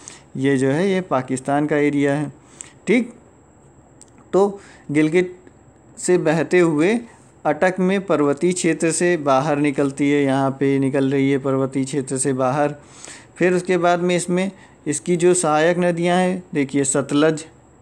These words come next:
सतलज, ब्यास,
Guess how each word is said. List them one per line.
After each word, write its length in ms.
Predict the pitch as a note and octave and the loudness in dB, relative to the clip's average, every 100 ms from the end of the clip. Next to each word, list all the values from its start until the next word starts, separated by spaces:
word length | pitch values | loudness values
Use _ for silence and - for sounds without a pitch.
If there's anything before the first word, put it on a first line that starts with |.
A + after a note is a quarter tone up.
| _ _ _ _ - _ _ _ - - - - | _ _ _ _ -20 _ _ _ -20 -20 -20 -4
सतलज, 580 | D3 D3 D#3 E3+ E3 D#3+ - - C#3 | -4 0 2 2 0 -8 -14 -16 -6
ब्यास, 540 | C3+ C#3+ D3 E3+ - | 0 2 4 2 -2